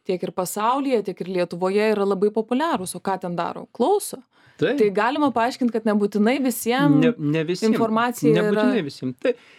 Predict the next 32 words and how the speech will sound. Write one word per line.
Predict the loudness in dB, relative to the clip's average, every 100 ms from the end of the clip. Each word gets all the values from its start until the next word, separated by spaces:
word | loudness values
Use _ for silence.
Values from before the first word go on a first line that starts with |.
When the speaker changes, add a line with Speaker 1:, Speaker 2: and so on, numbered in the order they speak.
| -6
Speaker 2:
ir | -6
tikrai | -6 -4 0 -2
tas | -2 -4 -2
bus, | -2 -2 -4 _ _ _ -6
tarkim, | -4 -2 -2
jeigu | -2
mes | -4 -4
paimsime | -2 -2 0 -2 -2
ten | -2 -2
tuos | -4 -4 -6
aukštą | -2 -2 -2 -8
pasireiškimą | -6 -4 -4 -4 -4 -2 -2 -2
ir | -2 -4 -6 _ _ _ _
žemai | -10 -4 -2 0 0
pasireiškiantį, | -2 -2 -2 -2 -4 -6 -12 -10 -12 _ _ _ -4
tai | -4
ir | -2
tas | -4 -4
keturiasdešimt | -4 -2 -2 -4 -4 -4
procentų | -4 -4 -6 -4
per | -2
vidurį, | -2 -2 -2
tai | -4
aš | -6
sakyčiau, | -6 -8 -6
kad | -6 _ _
pusiai | -2 -2 0 -6 -6 _ _ _ _ _ _ -8
tikrai | -4 0 -2
tas | -2 -6
vizualas | -4 -2 -2 0 -2 -4
padarys, | _ -4 -2 -2 -4 -4
vat, | -6